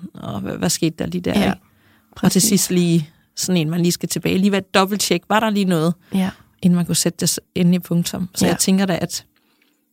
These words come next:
Speaker 1: meget symbolsk måde også at slutte af med noget for fortiden, inden du skal ind i det nye år.
Speaker 2: Præcis.
Speaker 1: Og starte på, øh,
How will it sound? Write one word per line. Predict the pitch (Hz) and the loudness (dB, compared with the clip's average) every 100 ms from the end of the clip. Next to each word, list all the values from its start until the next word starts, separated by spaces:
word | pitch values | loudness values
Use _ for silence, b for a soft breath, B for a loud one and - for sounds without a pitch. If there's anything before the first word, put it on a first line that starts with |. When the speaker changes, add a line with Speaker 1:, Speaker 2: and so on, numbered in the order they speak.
| _ | _
Speaker 1:
meget | 180 185 269 | -2 0 0
symbolsk | 269 233 269 302 - | 0 0 -2 -2 0
måde | 196 196 | 2 2
også | 180 - | 2 0
at | |
slutte | 202 196 - | -2 -2 0
af | 202 180 | -2 0
med | 190 | 0
noget | 180 165 165 190 185 | 2 2 0 0 -2
for | 190 | -10
fortiden, | - 185 190 - 190 160 - | -6 -6 -4 -4 -4 -4 0
inden | 190 | 2
du | 190 | 2
skal | - 190 | -2 0
ind | |
i | 175 | 0
det | 170 | 0
nye | 180 190 | 0 -2
år. | 170 _ _ | -6 _ _
Speaker 2:
Præcis. | - - - 165 - | -14 -8 -6 -6 -4
Speaker 1:
Og | 185 | -2
starte | - 180 185 | 2 0 0
på, | - 170 | 0 0
øh, | 156 156 170 | 2 0 -2